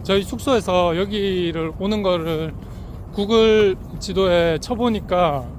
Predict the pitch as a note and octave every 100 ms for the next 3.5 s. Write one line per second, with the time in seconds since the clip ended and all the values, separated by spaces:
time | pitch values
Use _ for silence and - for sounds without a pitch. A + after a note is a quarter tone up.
0 | - A3 - - B3+ A3+ D4 A#3+ C#4+ C#4
1 | B3+ A#3 A3 G3+ F3+ D#3+ C#3+ D#3 G3 G3+
2 | E3+ D3+ D#3+ C3+ G#3+ C4 C#4+ B3+ E3 -
3 | D#3 E3 D3+ C3 B2